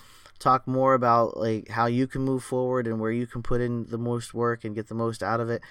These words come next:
I'm happy to talk to you. You can g-, get on my calendar. Go to beingonstage dot com slash calendar.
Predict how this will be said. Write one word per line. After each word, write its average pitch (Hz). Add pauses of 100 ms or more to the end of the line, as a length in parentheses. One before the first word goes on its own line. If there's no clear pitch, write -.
(320)
I'm 117
happy 131
to 117
talk 113
to 113
you. 117
You 107
can 110
g-, 110
get 120
on 117
my 110
calendar. 110
Go 104
to 98
beingonstage 107
dot 101
com 104
slash 101
calendar. 107